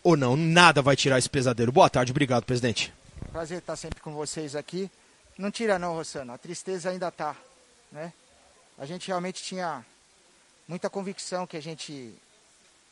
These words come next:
Speaker 2: subiria. Essa era a vontade de todos. A gente ainda tá muito triste, né, por ter saído no primeiro mata-mata, mas é futebol, né? Não valeu nada a gente ser primeiro, porque no resultado igual a gente acabou saindo fora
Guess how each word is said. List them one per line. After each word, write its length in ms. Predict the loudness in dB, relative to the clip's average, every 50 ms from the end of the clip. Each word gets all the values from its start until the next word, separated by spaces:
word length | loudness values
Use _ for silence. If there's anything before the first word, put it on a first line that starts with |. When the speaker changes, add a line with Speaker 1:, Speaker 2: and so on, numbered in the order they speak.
| _ _ _ _ _ _ _ _ _ _ _ _
Speaker 2:
subiria. 580 | -18 -12 -12 -10 -8 -8 -8 -8 -10 -10 -12 -14 -18 _ _ _ _ _ _ _ _ _ _ _ _ _ _ -8
Essa 220 | -8 -6 -6 -6
era 240 | -4 -2 0 -2 -2
a 20 |
vontade 520 | -2 -6 -10 -12 -8 -6 -6 -6 -6 -6 -10
de 100 | -14 -14
todos. 600 | -12 -8 -6 -4 -4 -4 -6 -8 -12 -16 -16 -18 -20 _ _ _ _ _ _ _ _ _ _ _ _ _ _ _ _ _ _ -12
A 80 | -10
gente 240 | -8 -8 -8 -6 -6
ainda 160 | -4 -4 -4
tá 140 | -4 -4 -4
muito 240 | -4 -6 -8 -10 -12
triste, 400 | -12 -8 -8 -8 -8 -8 -10 -10
né, 160 | -10 -10 -10
por 180 | -10 -10 -14 -16
ter 340 | -10 -8 -6 -6 -6 -6 -10 -14 _ _ _ _ _ _ _ _ _ _ _ _ _ _
saído 460 | -16 -8 -6 -4 -4 -4 -4 -6 -8
no 80 | -10 -10
primeiro 320 | -10 -10 -10 -10 -10 -8
mata-mata, 580 | -8 -8 -8 -6 -8 -6 -4 -4 -4 -4 -4 -6
mas 320 | -6 -4 -6 -6 -10 -16 _ _ _ _ _ _ _
é 120 | -8 -6
futebol, 440 | -6 -6 -6 -6 0 4 4 4 4
né? 200 | 4 0 -4 -4
Não 120 | -6 -4 0
valeu 240 | 0 2 2 2
nada 240 | 2 2 2 2 2
a 40 | 2
gente 160 | 0 -2 -4
ser 140 | -4 -4 -4
primeiro, 440 | -4 -4 -6 -4 -4 -4 -4 -6 -10 -14 _ _ _ _ -20 _ _
porque 180 | _ -10 -8
no 80 | -6 -2
resultado 540 | -2 -2 -2 -2 -4 -2 0 0 0 0 -2
igual 220 | -2 0 2 2
a 60 | 2
gente 200 | 0 -2 -6 -8
acabou 260 | -6 -6 -4 -6 -4 -6
saindo 280 | -6 -6 -8 -8 -10
fora 440 | -10 -6 -2 0 0 0 0 -2 -4